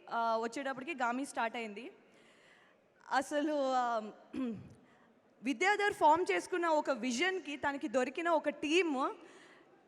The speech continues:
it's the perfect example of how you can manifest. మనం అనుకున్నది మనకి బాగా బలంగా కోరుకుంటే అది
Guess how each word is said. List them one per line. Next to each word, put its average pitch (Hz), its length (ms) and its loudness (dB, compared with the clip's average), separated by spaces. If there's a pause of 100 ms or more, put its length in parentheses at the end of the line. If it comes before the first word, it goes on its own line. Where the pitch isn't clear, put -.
(220)
it's 254 200 -10
the 339 100 4
perfect 330 600 0
example 320 580 2
of 311 60 -6 (600)
how 330 460 2
you 302 140 -2
can 302 180 -4
manifest. 277 680 -2
మనం 254 220 -4
అనుకున్నది 302 800 -4 (240)
మనకి 262 380 -8
బాగా 247 440 0
బలంగా 285 460 -2
కోరుకుంటే 262 720 -4 (600)
అది 247 640 -2